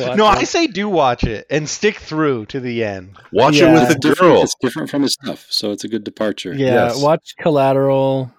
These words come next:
Speaker 3: Watch it with your G F. Watch it with your chica.
Speaker 1: So watch, uh,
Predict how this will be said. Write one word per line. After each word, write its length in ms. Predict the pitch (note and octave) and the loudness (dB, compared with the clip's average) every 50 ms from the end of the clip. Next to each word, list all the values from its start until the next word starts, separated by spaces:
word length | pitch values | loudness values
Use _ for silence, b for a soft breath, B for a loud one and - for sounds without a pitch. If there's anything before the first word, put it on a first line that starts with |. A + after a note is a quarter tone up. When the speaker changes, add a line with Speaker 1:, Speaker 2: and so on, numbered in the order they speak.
| _ _ _ - | _ _ _ 0
Speaker 3:
Watch 260 | F2+ F#2+ A2 B2 - | 2 2 2 2 0
it 60 | A#2 | 0
with 180 | G#2 G#2+ G#2+ A2 | 0 0 -2 -2
your 100 | G#2 F#2+ | -6 -6
G 360 | F#2+ F#2+ G#2 G#2 A2 A2 G#2+ | -6 -6 -4 -4 -2 0 2
F. 320 | G2+ G#2+ A#2 B2 - - - | 2 0 0 -2 -8 -16 -10
Watch 300 | - F2 F#2 G2 G2 - | -2 0 0 0 0 -2
it 40 | G2 | -2
with 200 | F2 F2+ E2 - | -2 -2 -2 -2
your 80 | F2 D#2 | -6 -8
chica. 440 | - - F#2+ G#2 - - A#2 B2 - _ _ _ _ _ _ _ _ _ _ _ _ _ _ _ _ _ _ _ _ _ | -6 -8 -8 -8 -6 -8 -8 -8 -8 _ _ _ _ _ _ _ _ _ _ _ _ _ _ _ _ _ _ _ _ _
Speaker 1:
So 120 | - D#3+ | -2 0
watch, 260 | D#3 E3 F#3 G#3 - | 2 2 2 0 -2
uh, 200 | E3 - F3+ D#3+ | -8 -10 -10 -12